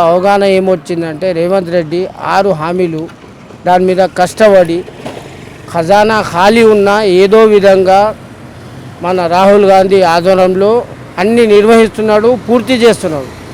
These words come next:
కానీ అపోజిషన్ ఏం చేస్తుందంటే కానిది అయినట్టు, అయినది కానట్టు మాట్లాడి ప్రజలకు ఏదో విధంగా మభ్యపెడుతున్నారు. కానీ ప్రజలు అంతా తెలిసిన వాళ్ళే. ఇప్పుడు మన తెలంగాణ గవర్నమెంట్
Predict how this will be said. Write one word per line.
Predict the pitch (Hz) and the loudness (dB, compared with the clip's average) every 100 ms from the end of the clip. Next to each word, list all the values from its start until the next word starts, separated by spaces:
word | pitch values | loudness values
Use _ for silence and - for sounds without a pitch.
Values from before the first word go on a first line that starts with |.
| - 180 | -10 -4
కానీ | 208 226 | 0 2
అపోజిషన్ | 202 233 254 247 226 226 | 2 4 2 2 0 2
ఏం | 220 233 | 2 2
చేస్తుందంటే | 240 214 226 214 202 196 240 | 2 0 -4 -2 -2 -2 -6
కానిది | - - 202 240 269 254 269 269 220 | -6 -2 2 4 2 0 2 2 4
అయినట్టు, | 240 247 208 247 | 4 2 2 2
అయినది | 233 214 233 233 233 - | 2 2 0 0 -2 -2
కానట్టు | 190 208 233 196 226 | 2 2 2 0 0
మాట్లాడి | 202 190 196 220 220 247 247 - - - - - 180 | 0 0 0 2 2 0 -6 -12 -16 -16 -16 -8 0
ప్రజలకు | 190 214 240 240 214 208 214 | 2 4 4 4 2 2 4
ఏదో | 226 247 233 | 6 4 4
విధంగా | 226 226 233 196 165 - - - - | 2 2 2 2 0 -8 -20 -18 -2
మభ్యపెడుతున్నారు. | 196 196 247 247 196 175 135 - - | 0 4 4 4 2 -4 -8 -12 -8
కానీ | 185 185 | -6 -4
ప్రజలు | 175 185 220 226 254 240 - - | -2 0 0 0 -2 -4 -12 -12
అంతా | 175 185 208 | -8 -4 -4
తెలిసిన | 180 180 175 208 | -4 -6 -4 -2
వాళ్ళే. | 208 208 208 220 240 - - - - - 165 | 0 2 0 -2 -6 -8 -20 -20 -20 -12 -8
ఇప్పుడు | 165 190 220 233 208 - - - - - 170 | -4 0 0 0 -6 -16 -20 -20 -20 -18 -10
మన | 165 160 135 | -8 -8 -6
తెలంగాణ | 165 185 190 190 196 | 0 2 2 0 0
గవర్నమెంట్ | 190 160 170 175 190 196 | -2 -2 -2 -2 -2 -6